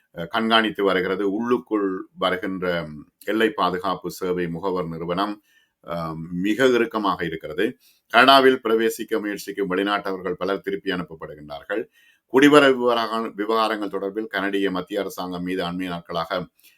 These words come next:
விமர்சனங்கள் வெளியிடப்பட்டு வருகின்றன. அம், உட்பிரவேசிக்க முடியாமல் இருக்கிறது. அவ்வளவு பெரிய நிலப்பகுதி இருந்தாலும் கூட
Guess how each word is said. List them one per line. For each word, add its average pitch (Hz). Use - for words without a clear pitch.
விமர்சனங்கள் 92
வெளியிடப்பட்டு 82
வருகின்றன. 82
அம், 87
உட்பிரவேசிக்க 123
முடியாமல் 123
இருக்கிறது. 82
அவ்வளவு 127
பெரிய 120
நிலப்பகுதி 113
இருந்தாலும் 107
கூட 113